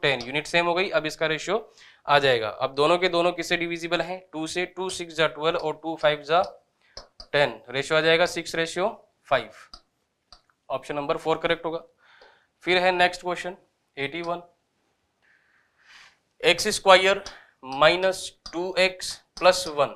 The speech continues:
इसकी वैल्यू फाइंड आउट करनी है। कब, जब एक्स की वैल्यू वन है तो यहाँ पर रख दो, तो वन का स्क्वायर माइनस टू को मल्टीप्लाई वन से और प्लस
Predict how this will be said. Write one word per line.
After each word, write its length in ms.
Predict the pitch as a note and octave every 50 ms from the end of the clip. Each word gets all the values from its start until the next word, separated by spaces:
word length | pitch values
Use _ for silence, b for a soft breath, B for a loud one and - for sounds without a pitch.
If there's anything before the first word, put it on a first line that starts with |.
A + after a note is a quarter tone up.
| - C3
इसकी 220 | C3 - - F3
वैल्यू 260 | E3 E3 E3 F3 F3+
फाइंड 240 | F3 F3 F3 E3+ E3+
आउट 160 | F3 F3 F3+
करनी 200 | - E3+ F3 F3
है। 120 | E3+ F3 E3+
कब, 180 | F#3 F#3+ G3 G3+
जब 220 | G3+ - F#3 F3+
एक्स 280 | E3 - E3 E3 - -
की 100 | - F3
वैल्यू 260 | E3 E3+ E3 E3+ E3+
वन 160 | E3 E3+ E3
है 140 | E3 E3 F3
तो 60 | F3
यहाँ 200 | E3+ D3+ C#3 C3+
पर 160 | C3 C3+ C#3 C3+
रख 160 | D#3+ E3 F3+
दो, 240 | F3 E3+ F#3 F3+ - - _ _
तो 80 | - C#3
वन 220 | B2+ C3+ C#3+ D#3
का 200 | D#3+ D#3+ F3 F3
स्क्वायर 420 | D#3+ - - D#3+ D3+ D#3 D#3+ E3+ D#3+
माइनस 560 | C#3+ C3 C3 C#3 D3+ D#3+ E3 F3 E3 - - -
टू 140 | D3 D3
को 140 | C#3+ - D#3+
मल्टीप्लाई 500 | D3+ D3+ D3+ D3 D#3+ D#3 - - D3 C#3+ C3 C3
वन 120 | D3 D#3+
से 200 | D#3+ - E3+ E3+
और 200 | D3+ C#3+ C#3 C3
प्लस 320 | - - D3 D#3+ E3 -